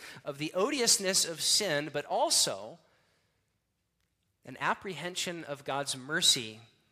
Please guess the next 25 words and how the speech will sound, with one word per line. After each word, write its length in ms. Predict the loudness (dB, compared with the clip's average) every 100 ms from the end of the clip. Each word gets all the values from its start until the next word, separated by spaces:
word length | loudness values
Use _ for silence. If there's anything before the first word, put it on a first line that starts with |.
| _ _ _ _ _
in 160 | -16 -14
Christ. 640 | -8 -8 -6 -6 -6 -6 -12 -20 _ _ _ _ _ _ _ _ _ _ _ _ _ _ _ _
And 120 | -6 -6
an 100 | -2
understanding 720 | -2 0 2 4 4 4 4
that 80 | 2
as 140 | 0
great 480 | 0 4 6 4 2
as 300 | 2 4 4
their 260 | 2 4
sin 340 | 6 6 4 -2
is, 400 | 2 4 4 4
there 100 | 0
is 380 | 2 4 4 4
no 220 | 2 6
sin 480 | 6 6 4 2 4
so 280 | 4 4
great 580 | -2 -2 4 6 4 0
that 100 | -4
it 140 | -4 -6
can 160 | -10
bring 280 | 0 0 2
damnation 720 | 0 -2 0 0 2 0 -2
upon 340 | -6 -6 -6
those 460 | -4 -6 -2 0